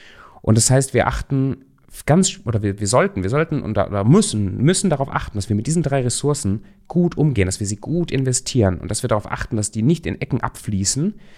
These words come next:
wo wir nicht wollen, dass sie abfließen. Dass sie uns nicht da fehlen, wo wir sie eigentlich wollen. Und jetzt gerade bei diesem Thema Druck und Anspannung geht so viel Energie und so viel Zeit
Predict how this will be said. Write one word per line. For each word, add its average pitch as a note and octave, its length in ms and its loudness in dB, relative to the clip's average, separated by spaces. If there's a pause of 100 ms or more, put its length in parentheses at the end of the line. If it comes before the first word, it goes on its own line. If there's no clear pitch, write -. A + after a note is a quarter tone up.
(160)
wo A2+ 100 -2
wir C3 80 6
nicht C#3+ 160 4
wollen, A3 200 6
dass B2 100 4
sie G2 120 0
abfließen. - 520 -10 (400)
Dass A2+ 120 2
sie F#2+ 120 2
uns A#2 160 0
nicht C#3+ 180 0
da C3 140 4
fehlen, C3+ 400 2
wo A2 100 -4
wir A2 60 -2
sie G2+ 120 -2
eigentlich F#2+ 340 -2
wollen. - 260 -8 (680)
Und G#2+ 220 6
jetzt G#2 160 4
gerade - 260 0
bei D3+ 80 0
diesem C#3+ 160 -2
Thema C#3 240 -2
Druck B2+ 320 -2
und - 140 -4
Anspannung F#2 640 -2 (960)
geht A2 160 4
so C3 140 4
viel D#3+ 180 0
Energie A#2+ 680 0 (680)
und G#2 180 -2
so D#3+ 280 4
viel D3 640 0 (880)
Zeit B2 760 2